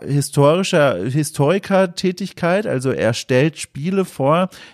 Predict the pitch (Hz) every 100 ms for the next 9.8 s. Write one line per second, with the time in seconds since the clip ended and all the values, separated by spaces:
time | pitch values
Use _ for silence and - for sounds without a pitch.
0 | _ 139 147 135 131 127 - - - 135
1 | 151 - 156 - - 123 135 - 170 135
2 | 165 190 - 135 120 135 175 - 165 -
3 | 139 160 143 131 123 131 127 123 135 131
4 | 127 113 120 - - 90 92 - 104 92
5 | 101 120 120 151 - 151 - - 160 165
6 | 131 113 120 - - - - 123 151 -
7 | 156 - 135 104 101 185 220 185 120 127
8 | - - 170 214 - 180 143 139 - -
9 | 165 175 160 107 117 - 135 160